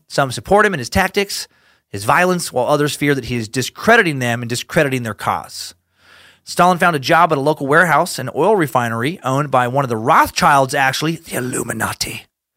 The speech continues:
Uh, one night, while at work,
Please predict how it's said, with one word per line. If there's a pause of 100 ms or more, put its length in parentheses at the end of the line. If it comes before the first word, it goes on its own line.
(640)
Uh,
one
night,
while
at
work,